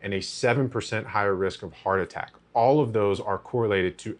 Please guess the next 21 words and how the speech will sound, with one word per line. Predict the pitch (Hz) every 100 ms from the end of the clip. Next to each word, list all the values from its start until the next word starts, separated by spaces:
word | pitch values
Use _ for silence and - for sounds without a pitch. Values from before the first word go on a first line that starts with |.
| -
every | 120 113 120 117
eleven | 98 104 107 104 104
pound | - 104 98 92 82
decrease | 104 95 - 90 -
in | 95 85
grip | 90 87
strength. | - 90 82 - - - - - -
Um, | 92 85 80 -
so | - - 95 92 92
again, | 98 104 95 90
grip | 110 117
strength | - 113 107 98 - -
i-, |
is | 107 107 90
becoming | 98 - 98 95 92
a, | 92 95
a | 92
very | 95 95
strong | - - 98 98 95 95 -
indicator | 98 95 - 95 90 90 -
of, | 87 87 82